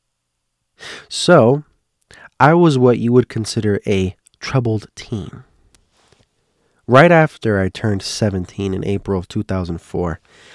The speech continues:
I got sent to wilderness rehabilitation, eh,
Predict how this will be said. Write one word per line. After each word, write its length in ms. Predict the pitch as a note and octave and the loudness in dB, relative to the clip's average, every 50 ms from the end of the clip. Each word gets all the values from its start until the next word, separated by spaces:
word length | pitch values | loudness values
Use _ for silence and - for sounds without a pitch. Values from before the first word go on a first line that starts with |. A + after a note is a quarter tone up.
| - - - | -12 -2 0
I 80 | B2 A#2 | 0 2
got 180 | B2+ A#2+ - | 2 -2 -2
sent 380 | - - - - A#2+ G#2+ - - | -4 -8 -4 -2 -2 -2 -4 -6
to 140 | - F#2+ F#2+ | -8 -6 -2
wilderness 480 | G#2+ A#2 B2 B2+ A#2 A#2 A2 G2+ - | -2 0 0 0 0 0 -2 -4 -2
rehabilitation, 920 | A#2 A#2 G#2+ A2 G#2+ G#2+ G2+ G2 F#2+ - - G#2 G2+ - - F2 D#2+ C#2+ - _ _ _ _ _ _ _ _ _ _ _ _ _ _ _ _ _ _ _ _ | -4 -2 -2 -2 -2 -4 -4 -4 -4 -6 -8 -8 -8 -6 -8 -10 -10 -10 -14 _ _ _ _ _ _ _ _ _ _ _ _ _ _ _ _ _ _ _ _
eh, 200 | - G2+ G2 F#2+ | -6 -4 -4 -4